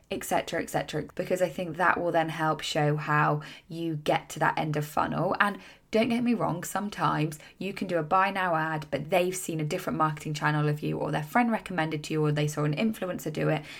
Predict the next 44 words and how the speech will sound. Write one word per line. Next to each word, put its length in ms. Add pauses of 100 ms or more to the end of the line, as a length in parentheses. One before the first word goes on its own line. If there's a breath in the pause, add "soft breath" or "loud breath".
(120)
and 100
they 100
might 220
just 160
click 320
right 280
now. 320
That 340
does 220
happen, 580 (340 loud breath)
but 160
it's 200
because 480
your 200
attribution 680
is 180
actually 640 (480 loud breath)
associated 560
with 180
different 320
other 180
channels, 480
but 160
you 120
just 180
don't 100
necessarily 520
know 320
that 260
because 280
there's 120
some 160
of 60
them 100
that 120
you 100
can't 260
measure. 520 (1000 loud breath)
The 100
next 400
stress 760
of 120
e-com 520
is 260